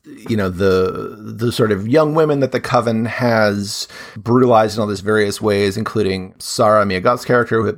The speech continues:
who at this point has had her belly slit open and her entrails kind of slid out onto the floor, and she's kind of grabbing them in her hands, but is not quite dead.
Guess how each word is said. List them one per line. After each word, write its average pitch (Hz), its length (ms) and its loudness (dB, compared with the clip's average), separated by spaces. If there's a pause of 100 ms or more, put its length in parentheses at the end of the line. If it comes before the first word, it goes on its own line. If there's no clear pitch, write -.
who 98 140 -2
at 101 60 -6
this 113 140 -2
point 110 260 0
has 98 140 -6
had 98 260 0
her 98 500 2 (400)
belly 131 260 4
slit 123 400 2
open 107 300 0
and 101 140 0
her 92 100 -2
entrails 107 480 2
kind 113 160 -4
of 98 60 -4
slid 107 340 -2
out 98 180 4
onto 92 180 -6
the 110 100 -6
floor, 127 420 4
and 110 140 0
she's 101 240 -2
kind 95 160 0
of - 160 -10
grabbing 98 440 2
them 90 140 -2
in 85 80 -4
her 95 140 -2
hands, 101 420 -2
but - 140 -4
is 98 100 -4
not 101 200 0
quite 101 280 -2
dead. 104 320 2